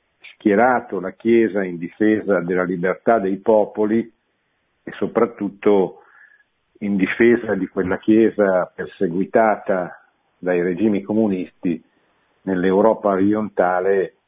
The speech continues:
e in Russia, nell'Unione Sovietica,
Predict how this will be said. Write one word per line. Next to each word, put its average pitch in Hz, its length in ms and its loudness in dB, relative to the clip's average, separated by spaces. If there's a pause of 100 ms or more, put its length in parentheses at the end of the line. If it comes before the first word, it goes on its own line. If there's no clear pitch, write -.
(380)
e 92 500 -2
in 92 320 -4
Russia, 92 760 0
nell'Unione 90 680 -16 (100)
Sovietica, 92 720 -2